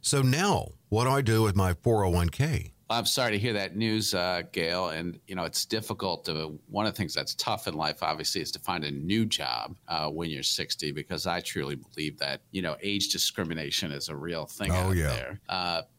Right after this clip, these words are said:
Speaker 2: obviously, depending on your, the size of your four oh one k and other things that you have going on in your life, Gail, you may or may not be able to, you know, uh, we, we do have clients that have said, "Hey, uh, you know, this is a blessing in disguise," particularly if they got some severance.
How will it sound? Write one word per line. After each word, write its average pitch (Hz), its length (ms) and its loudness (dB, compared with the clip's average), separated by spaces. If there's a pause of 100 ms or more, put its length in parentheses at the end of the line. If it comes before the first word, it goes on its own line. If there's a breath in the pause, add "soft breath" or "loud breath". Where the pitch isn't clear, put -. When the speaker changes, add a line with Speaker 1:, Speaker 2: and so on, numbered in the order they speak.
(100)
Speaker 2:
obviously, 110 360 0
depending 98 520 -2
on 87 180 -2
your, 85 460 -4
the - 80 -10
size 160 400 0
of 127 80 -2
your 123 140 0
four 120 260 0
oh 110 40 2
one 107 180 0
k 101 340 -2
and 92 160 -6
other 98 220 0
things 95 320 -4
that 85 100 -4
you 85 140 -6
have 90 200 -4
going 87 280 -4
on 98 180 2
in 95 100 -2
your 90 120 -4
life, 85 320 -4
Gail, 82 440 0 (480 loud breath)
you 98 160 0
may 98 240 2
or 90 40 -2
may 87 160 -2
not 107 360 -2
be 87 180 0
able 85 240 -2
to, 80 540 -2 (240)
you 117 80 0
know, 98 180 -2 (100)
uh, 110 60 2
we, 107 360 0
we 107 100 -2
do 120 200 2
have 95 220 0
clients 92 440 -2
that 92 100 -2
have 80 100 -4
said, 85 240 -2
"Hey, 101 300 -2
uh, 92 140 -2 (240)
you 98 80 -6
know, 82 80 -2
this 92 220 -2
is - 80 -6
a 82 80 -4
blessing 87 460 -2
in 78 100 -10
disguise," 78 760 -4 (440 loud breath)
particularly 98 400 0
if - 100 -2
they 95 100 0
got 80 240 -2
some 78 160 -4
severance. 82 720 -2